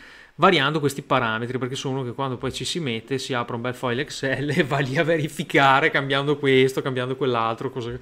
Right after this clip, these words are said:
cosa cambia. Allora, Meshroom, dove andiamo a scaricarlo?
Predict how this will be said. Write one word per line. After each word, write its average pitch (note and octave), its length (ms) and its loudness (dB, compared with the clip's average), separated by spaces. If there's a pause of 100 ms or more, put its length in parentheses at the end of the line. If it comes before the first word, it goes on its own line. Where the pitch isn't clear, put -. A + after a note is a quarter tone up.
(420)
cosa G3+ 200 6
cambia. A#2 380 0 (460)
Allora, A3+ 300 8
Meshroom, A3+ 640 8
dove A#3 220 10
andiamo A#3+ 200 4
a A#3 40 6
scaricarlo? C3+ 840 2